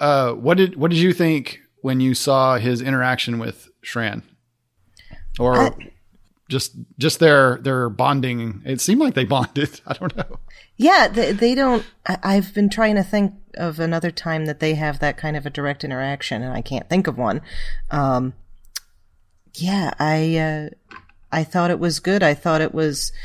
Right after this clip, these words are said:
Speaker 2: Th-, there was a moment where you almost feel like Shran is trying to use, uh, his knowledge of, of Trip's sister's death to try to get something out of him.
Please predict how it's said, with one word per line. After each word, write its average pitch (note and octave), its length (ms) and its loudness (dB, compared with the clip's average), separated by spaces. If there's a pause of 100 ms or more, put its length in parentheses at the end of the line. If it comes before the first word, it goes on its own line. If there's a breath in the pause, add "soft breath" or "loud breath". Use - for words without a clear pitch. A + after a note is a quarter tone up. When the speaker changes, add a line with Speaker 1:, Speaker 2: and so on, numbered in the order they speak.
(360 loud breath)
Speaker 2:
Th-, - 140 -12 (640 loud breath)
there G3 220 4
was G3 160 6
a F#3+ 40 6
moment G#3 380 4
where F#3 140 2
you F3 160 2
almost F3+ 320 0
feel E3 220 -2
like D3+ 400 -2 (540)
Shran D#3+ 440 0
is D3+ 160 -2
trying D3+ 440 -4
to - 180 -8
use, D3 880 -4 (560 loud breath)
uh, G2 300 -6 (220)
his D3+ 280 -2
knowledge C#3 440 -2
of, B2+ 300 -8
of - 260 -10
Trip's - 280 -6
sister's C#3+ 560 -4
death C#3+ 560 0
to - 120 -6
try C#3+ 200 -2
to C3+ 80 -4
get C#3+ 200 -4
something E3 420 -4
out E3+ 160 0
of E3+ 100 -4
him. F3+ 320 -2